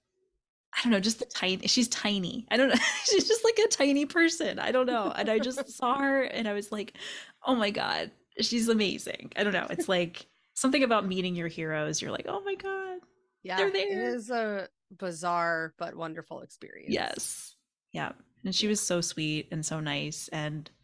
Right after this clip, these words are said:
Speaker 1: you know, I feel like she was probably just, like, patting me on the head, like, "Okay." 'Cause I was just like, "Oh my God, you're so good. I love your books." And she's like, "Okay, nice to meet you.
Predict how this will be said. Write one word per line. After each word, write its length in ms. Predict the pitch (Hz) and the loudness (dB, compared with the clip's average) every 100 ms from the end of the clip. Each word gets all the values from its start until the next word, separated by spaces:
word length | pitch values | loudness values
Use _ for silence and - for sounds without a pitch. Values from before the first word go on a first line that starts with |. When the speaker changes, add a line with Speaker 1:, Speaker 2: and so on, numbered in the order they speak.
| _ _ _ _ - | _ _ _ _ -4
Speaker 1:
you 100 | 175 | -2
know, 80 | |
I 80 | 185 | 0
feel 160 | 185 220 | 2 4
like 180 | 220 220 | 4 2
she 140 | - | 2
was 80 | 180 | 2
probably 320 | - 160 170 | 2 0 0
just, 160 | 165 - | -2 -4
like, 120 | - | -6
patting 320 | - 156 160 | -4 -2 -2
me 80 | 160 | -4
on 80 | 160 | -6
the 80 | 165 | -6
head, 220 | 165 156 | -6 -6
like, 140 | 160 | -8
"Okay." 400 | 185 220 240 214 - _ _ _ | -8 -8 -6 -6 -8 _ _ _
'Cause 120 | 226 | -8
I 40 | 202 | -2
was 80 | 208 | -2
just 100 | 240 | 2
like, 140 | 269 | 4
"Oh 40 | 427 | 4
my 120 | 453 | 4
God, 220 | 466 466 | 4 4
you're 80 | 440 | 4
so 160 | 440 | 4
good. 80 | 415 | 2
I 40 | 403 | 2
love 180 | 453 440 | 4 4
your 140 | 427 | 4
books." 260 | 453 440 - | 2 0 -4
And 80 | |
she's 240 | - - - | -4 -4 -6
like, 100 | 220 330 | -14 -16
"Okay, 260 | - 480 480 _ _ - | -14 -14 -14 _ _ -2
nice 180 | 294 - | -2 -2
to 100 | 453 | -4
meet 160 | 453 | -4
you. 120 | 339 | -4